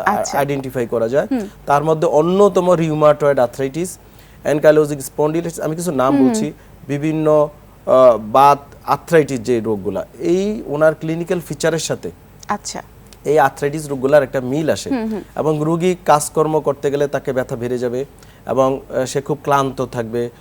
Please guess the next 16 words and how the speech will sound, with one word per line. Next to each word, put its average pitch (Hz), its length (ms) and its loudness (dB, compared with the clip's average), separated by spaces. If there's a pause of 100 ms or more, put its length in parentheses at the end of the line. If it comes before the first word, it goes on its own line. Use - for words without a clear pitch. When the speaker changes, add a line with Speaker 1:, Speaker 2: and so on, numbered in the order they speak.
(220)
Speaker 2:
অনেকের 135 320 -2
সকালে 131 360 -2
ঘুম 131 220 -6
থেকে 139 240 -4
উঠতে 135 200 -6
মর্নিং 151 400 -2
স্টিফনেস 117 560 -6
বলি 92 180 -8
আমরা, 92 160 -12 (220)
Speaker 1:
আচ্ছা। - 280 -4
Speaker 2:
এ-, 139 100 0
এই 156 140 0
জাতীয় 143 280 0
সমস্যা 120 360 -6
হতে 107 200 -4
পারে। 98 180 -6